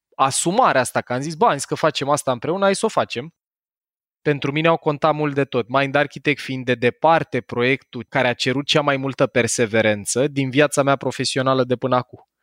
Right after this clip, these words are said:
Eu nu duc bine chestii cu obiective pe termen foarte lungi, că am perseverența la etajul cinci al personalității, dar voi ați reușit să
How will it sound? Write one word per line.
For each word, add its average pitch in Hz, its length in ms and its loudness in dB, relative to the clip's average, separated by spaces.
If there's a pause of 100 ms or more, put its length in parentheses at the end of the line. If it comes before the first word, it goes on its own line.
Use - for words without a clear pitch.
(500)
Eu 131 200 4
nu 151 120 6
duc 131 160 2
bine 107 280 0
chestii 107 380 -4
cu 104 500 -10 (200)
obiective 120 520 0
pe 117 120 0
termen 117 300 -2
foarte 120 340 0
lungi, 113 380 -2
că 117 400 2
am 113 420 0
perseverența 117 680 0
la 110 120 2
etajul 113 340 0
cinci 117 300 -4
al 107 140 0
personalității, 107 1040 -4 (560)
dar 135 220 0
voi 151 160 4
ați 175 180 4
reușit 156 360 2
să 160 540 4